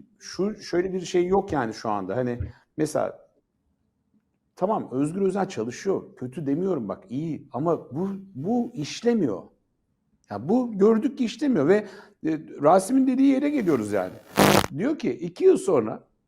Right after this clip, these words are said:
belki de diyor şu andaki muhalefet diyor daha önceki muhalif liderlerine yaptığı gibi Özgür Özel'i hain, İmamoğlu'nu da hain olarak ad-, ad-, adlandıracak diyor.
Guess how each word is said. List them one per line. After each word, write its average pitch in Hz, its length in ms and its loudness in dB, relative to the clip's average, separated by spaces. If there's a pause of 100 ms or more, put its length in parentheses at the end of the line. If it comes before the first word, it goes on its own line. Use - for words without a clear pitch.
belki 254 380 4
de 160 140 2
diyor 104 200 -2
şu - 140 -2
andaki 190 320 -2
muhalefet 185 500 0
diyor 98 200 -6 (140)
daha 185 320 2
önceki 175 600 0
muhalif 139 420 0
liderlerine 120 500 0
yaptığı 151 380 0
gibi 143 300 -6 (520)
Özgür 240 380 4
Özel'i 180 320 0
hain, 196 640 2
İmamoğlu'nu 262 440 2
da 233 140 4
hain 277 260 2
olarak 180 380 2
ad-, 123 240 0
ad-, 117 320 -2
adlandıracak 104 800 -4
diyor. - 100 -20